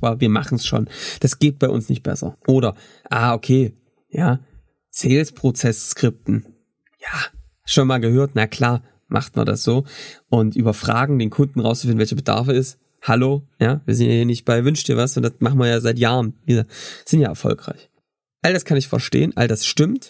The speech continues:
Ich hab eine Beobachtung gemacht bei den ganzen Kunden, die wir in unseren Transformationen mit ihnen begleiten, vom Champion zum Scaling Champion. Es kommt nicht nur auf das Wissen auf der Oberfläche an, sondern es kommt auf die ganzen kleinen, feinen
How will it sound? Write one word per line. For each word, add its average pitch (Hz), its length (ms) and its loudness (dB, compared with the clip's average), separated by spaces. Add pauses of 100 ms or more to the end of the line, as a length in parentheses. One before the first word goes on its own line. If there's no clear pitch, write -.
Ich - 160 -6
hab 170 80 -4
eine 160 220 0
Beobachtung 135 520 -2
gemacht 107 360 -2
bei 101 200 0 (460)
den 131 220 2
ganzen 160 540 0 (100)
Kunden, 208 440 0
die 123 180 2
wir 156 180 2
in 139 80 0
unseren 131 440 0
Transformationen 135 760 0
mit 139 100 -2
ihnen 120 120 0
begleiten, 135 480 -2 (200)
vom 123 220 0
Champion 135 340 0
zum 127 160 0
Scaling - 360 0
Champion. 139 600 0
Es - 80 -14
kommt 160 300 0
nicht 127 320 -2
nur 127 340 2
auf 127 140 -6
das - 240 -8
Wissen 143 280 0
auf - 120 -4
der - 100 -2
Oberfläche 151 460 0
an, 151 120 2 (360)
sondern 123 180 2
es 123 100 -4
kommt 165 240 0
auf - 140 -4
die 127 140 -2
ganzen 170 640 0 (380)
kleinen, 185 560 0
feinen 160 720 -2